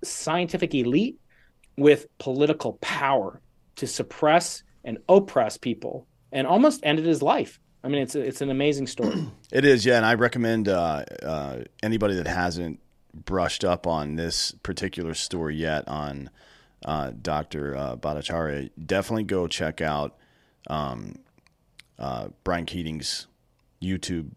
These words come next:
Speaker 2: channel, check out his, uh, interview with him, and, and familiarize yourself with this, because as these new Twitter releases come out about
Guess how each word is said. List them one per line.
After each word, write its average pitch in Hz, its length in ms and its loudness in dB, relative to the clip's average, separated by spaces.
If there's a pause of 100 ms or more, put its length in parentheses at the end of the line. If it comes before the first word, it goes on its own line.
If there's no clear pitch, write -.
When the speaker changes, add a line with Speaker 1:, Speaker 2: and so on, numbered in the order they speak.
(120)
Speaker 2:
channel, 80 400 -4
check - 280 -6
out 76 220 -4
his, 76 300 -8
uh, 62 320 -6 (340)
interview 90 400 -2
with 85 160 -4
him, 82 160 -4
and, 76 160 -10
and 71 180 -8
familiarize 101 600 -2
yourself 78 380 -4
with 73 80 -8
this, 71 160 -4
because 85 320 -6
as 80 240 -2
these 80 200 -6
new 85 220 -6
Twitter 85 320 -2
releases 76 400 -8
come 80 220 -6
out 76 160 -2
about 71 420 -4